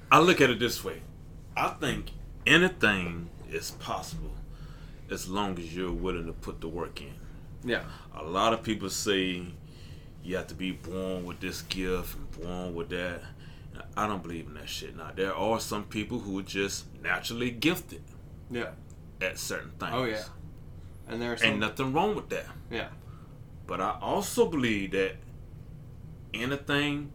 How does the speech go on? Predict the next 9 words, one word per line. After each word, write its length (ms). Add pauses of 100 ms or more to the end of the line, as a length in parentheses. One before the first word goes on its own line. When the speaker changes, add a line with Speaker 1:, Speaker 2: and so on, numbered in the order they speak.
(100)
Speaker 1:
someone 540
else 200
can 180
do, 260 (1400)
you 260
can 140
do 120
it. 640
Speaker 2:
Yeah. 120